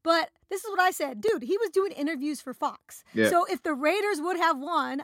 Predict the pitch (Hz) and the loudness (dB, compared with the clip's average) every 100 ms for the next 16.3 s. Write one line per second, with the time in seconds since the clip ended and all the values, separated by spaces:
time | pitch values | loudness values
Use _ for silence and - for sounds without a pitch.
0 | 277 294 294 277 - 403 381 339 269 240 | -2 -4 -4 -8 -6 -4 -4 -4 -4 -4
1 | 294 269 320 285 - 294 285 277 - 254 | -4 -4 -2 -4 -4 -4 -4 -6 -8 -10
2 | 247 285 285 247 262 262 277 262 277 - | -6 -6 -6 -4 -4 -4 -6 -6 -4 -6
3 | - - 381 453 427 415 466 480 415 302 | -12 -4 -2 0 -4 -2 -2 0 0 -4
4 | - 285 285 254 240 220 240 320 - - | -6 -8 -6 -4 -6 -6 -6 -8 -6 -6
5 | - - - - - _ _ _ - 359 | -4 -2 -2 -6 -14 _ _ _ -6 2
6 | 339 392 427 392 392 359 370 330 - 392 | 4 4 -2 -2 -2 -4 -6 -10 -8 -6
7 | 370 381 294 _ - 277 349 349 370 101 | 0 0 0 _ -20 -2 4 4 4 4
8 | - - - 107 127 135 - 127 110 101 | 4 2 0 2 4 4 2 2 4 4
9 | 135 123 98 95 95 101 95 104 101 98 | 4 2 2 0 4 6 8 6 4 2
10 | 90 - 104 95 98 95 101 104 110 117 | 2 0 0 2 4 6 6 4 4 2
11 | 101 101 113 110 110 101 104 107 104 101 | 4 2 6 6 6 6 6 6 4 4
12 | 92 98 98 95 90 98 92 92 - 101 | 4 4 4 2 0 2 2 2 2 2
13 | 98 104 98 90 95 95 95 95 98 95 | 4 2 2 2 2 4 4 6 6 6
14 | 95 95 95 95 95 87 95 95 92 - | 6 4 0 -4 -2 2 4 4 2 2
15 | 92 90 90 - 92 - 92 90 - - | 2 4 2 2 -4 0 4 4 4 4
16 | 92 90 | 4 4